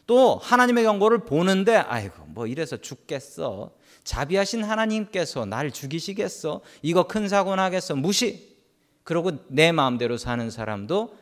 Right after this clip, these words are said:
있습니다. 여러분, 그러면 큰일 납니다. 하나님의 경고는 우리의 삶에 아주 중요한 것들입니다. 여러분, 그것들을 무시할 수 있습니다.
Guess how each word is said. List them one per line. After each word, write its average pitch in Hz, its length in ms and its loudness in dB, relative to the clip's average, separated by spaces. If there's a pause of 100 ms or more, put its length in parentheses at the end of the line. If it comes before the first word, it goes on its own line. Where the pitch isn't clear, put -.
있습니다. 120 520 -8 (280)
여러분, 190 260 0
그러면 185 400 0
큰일 294 560 2
납니다. 131 480 0 (580)
하나님의 220 520 2
경고는 185 600 2 (240)
우리의 190 320 2
삶에 202 400 0
아주 247 380 0
중요한 208 460 0
것들입니다. 107 920 -4 (200)
여러분, 160 220 0
그것들을 180 380 0
무시할 185 440 4
수 196 140 -4
있습니다. 156 720 0